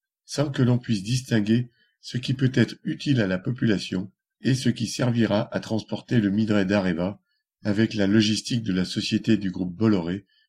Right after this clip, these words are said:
jusqu'au port géré par le même Bolloré. En première loge, pour profiter de l'aide publique au développement,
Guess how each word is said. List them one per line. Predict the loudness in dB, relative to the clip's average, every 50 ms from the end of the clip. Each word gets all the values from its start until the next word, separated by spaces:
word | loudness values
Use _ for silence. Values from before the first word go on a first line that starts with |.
| _ -8
jusqu'au | -4 -4 -4 -4 -2 -4 -4
port | -4 -2 -2 0 0 0 -2 -4 -6
géré | -4 -4 -2 -2 -2 -4
par | -4 -6 -8 -6
le | -4
même | -2 -2 -2 -2 -2
Bolloré. | -4 -4 -4 -4 -6 -10 -12 -14 _ _ _ _ _ _ _ _ _ _ _ _ _ _ _ _ -6
En | -6 -6
première | -2 0 2 4 4 6 6
loge, | 6 6 6 4 4 2 0
pour | -4 -6 -6
profiter | -6 -8 -4 -4 -4 0 0 0
de | 2 2
l'aide | 2 2 2 0
publique | 0 -4 -2 0 0 0 0 0
au | -2 0
développement, | 0 0 0 0 -4 -4 -4 -2 -2 -2 -2 -4